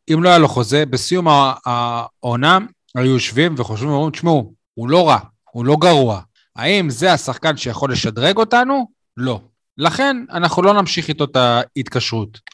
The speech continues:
אבל ה-, היה איתו חוזה, והחליטו שוואלה, אם כבר, אה, יהיה,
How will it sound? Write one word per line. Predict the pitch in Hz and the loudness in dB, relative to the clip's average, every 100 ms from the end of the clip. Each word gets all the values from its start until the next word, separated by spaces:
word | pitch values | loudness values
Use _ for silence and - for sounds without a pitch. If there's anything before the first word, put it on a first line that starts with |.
| _ | _
אבל | 120 135 147 | -2 2 4
ה-, | 151 - - - | 2 -4 -20 -2
היה | 135 185 | 2 4
איתו | 190 - | 4 2
חוזה, | - 127 104 101 - 110 127 135 139 135 | 0 -2 -4 -10 -12 -4 2 4 4 0
והחליטו | 147 165 170 156 147 139 135 127 127 123 120 | 0 0 4 4 4 4 2 -2 -2 -4 -6
שוואלה, | - 127 139 143 127 | -4 2 4 4 4
אם | 135 139 127 | 2 0 -2
כבר, | 135 | 0
אה, | 131 | 0
יהיה, | 127 123 131 139 139 | 0 0 0 0 0